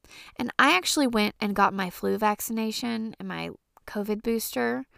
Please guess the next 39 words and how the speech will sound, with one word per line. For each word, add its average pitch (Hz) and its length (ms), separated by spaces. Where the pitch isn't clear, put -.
because 247 300
I 233 80
thought, 220 320
"You 220 120
know 220 160
what? 208 400
It's - 200
coming. 202 600
<laughs> - 60
It's - 240
coming. 254 380
I 214 80
can - 160
feel 214 400
it." - 340
So - 180
I 285 60
went 403 160
and 381 60
got 285 140
my 240 140
booster. 226 400
So 220 220
I've 466 260
actually 262 340
felt - 280
like 180 160
shit - 400
for 151 100
the - 60
past - 280
twenty-four 185 400
hours. 156 520
But 202 120
no, 226 220
I 226 160
don't, 294 160
I 247 80
don't 320 300